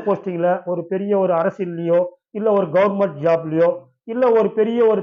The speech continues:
தனியார் கம்பெனில சாஃப்ட்வேர் லைன்லயோ, அங்க ஒரு லீடரா இருப்பான். எந்த ரேகை? இந்த விதி ரேகை வந்து என்ன பண்ணுன்னா, குரு மேட்டு மேல நோக்கி இப்படி இருந்து நேரா வந்து குரு மேட்டு மேல போயி, அந்த ரேகைக்கு மேல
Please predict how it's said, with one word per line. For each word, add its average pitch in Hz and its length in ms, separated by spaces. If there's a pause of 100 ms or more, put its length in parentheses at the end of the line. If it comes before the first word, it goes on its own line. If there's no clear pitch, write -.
தனியார் 208 380
கம்பெனில 180 460
சாஃப்ட்வேர் 180 420
லைன்லயோ, 160 420 (400)
அங்க 311 160 (120)
ஒரு 208 120 (100)
லீடரா 220 320
இருப்பான். 123 280 (440)
எந்த 180 300
ரேகை? 170 300 (240)
இந்த 170 140 (140)
விதி 185 280
ரேகை 175 300
வந்து 170 180
என்ன 180 140 (100)
பண்ணுன்னா, 160 340 (440)
குரு 220 280
மேட்டு 220 300
மேல 185 100 (120)
நோக்கி 196 220 (100)
இப்படி 143 220
இருந்து 185 240
நேரா 170 300
வந்து 156 240
குரு 180 180
மேட்டு 170 220
மேல 156 120 (140)
போயி, 135 340 (440)
அந்த 226 200 (100)
ரேகைக்கு 226 300 (100)
மேல 208 120